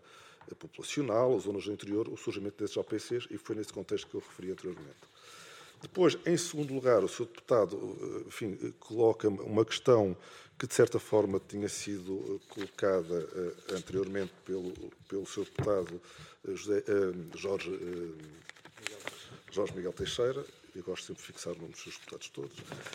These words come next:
Ehm, e, e, portanto, aqui a, a questão do regime transitório. Eh, para a autoridade, o regime transitório, eh,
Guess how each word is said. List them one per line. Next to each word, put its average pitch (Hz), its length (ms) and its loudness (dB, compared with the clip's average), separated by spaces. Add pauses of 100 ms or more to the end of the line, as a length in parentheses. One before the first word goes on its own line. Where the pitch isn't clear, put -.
(240)
Ehm, 120 680 6 (680)
e, 143 280 4
e, 147 40 6
portanto, 170 460 8
aqui 165 240 8
a, 160 40 10
a 151 120 6
questão - 160 2
do 143 80 0
regime 147 180 2
transitório. 113 560 2
Eh, - 360 -6 (100)
para 175 100 6
a 170 60 10
autoridade, 139 420 8
o - 20 2
regime 117 280 2
transitório, 139 920 4
eh, - 460 -8